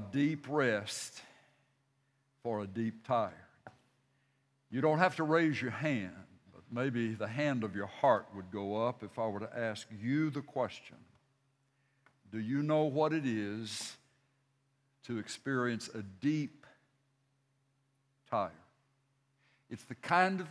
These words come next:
tired that a good night's sleep doesn't necessarily help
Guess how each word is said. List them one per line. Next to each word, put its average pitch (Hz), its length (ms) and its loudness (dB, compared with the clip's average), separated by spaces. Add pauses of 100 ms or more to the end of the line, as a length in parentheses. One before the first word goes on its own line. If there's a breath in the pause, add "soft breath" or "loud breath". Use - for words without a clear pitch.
tired 127 640 6 (1400 soft breath)
that 127 120 0
a 127 40 -2
good 143 200 2
night's 151 320 4
sleep 117 400 -2 (1300)
doesn't 123 220 2
necessarily 120 500 -2
help 117 320 -2